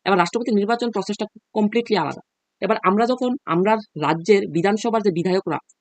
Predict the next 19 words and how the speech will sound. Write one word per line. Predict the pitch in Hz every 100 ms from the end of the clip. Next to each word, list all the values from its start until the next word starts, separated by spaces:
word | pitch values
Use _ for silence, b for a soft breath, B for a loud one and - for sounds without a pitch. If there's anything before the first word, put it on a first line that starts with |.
| -
এমএলএরা | 180 202 214 214
যে | 208 220 - _ _ _ _ -
সিলেক্ট | 214 220 -
করি, | 160 - _ _ _
তারা | 220 220 269 -
আমরার | 190 214 269 285
পক্ষ | 269 -
হয়ে | 233 214 220
সেটা | 208 214 - 165
রাষ্ট্রপতি | 160 220 226
নির্বাচনে | 202 208 214 220 262 _ 143
ভাগ | 156 147
নেয়, | 135 - _ _ -
ঠিক | 170
আছে? | 208 226 - -
এই | -
প্রসেসটা | 220 226 240
আরো | 202
লেন্দি, | 175 170 180